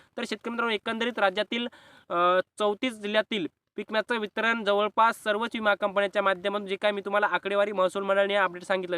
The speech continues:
ते संपूर्ण अपडेट हे सांगण्याचा प्रयत्न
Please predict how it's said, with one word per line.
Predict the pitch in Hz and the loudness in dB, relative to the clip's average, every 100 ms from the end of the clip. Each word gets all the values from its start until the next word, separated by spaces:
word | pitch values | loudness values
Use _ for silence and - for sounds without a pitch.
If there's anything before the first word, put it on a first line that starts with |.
| 165 | -4
ते | 202 | -2
संपूर्ण | 196 - 208 214 | -4 -4 -4 0
अपडेट | 170 175 185 170 | 0 0 -2 -2
हे | 214 226 - - _ | -6 -8 -18 -20 _
सांगण्याचा | 180 185 202 208 | -2 0 0 0
प्रयत्न | 190 180 202 | 0 -2 -2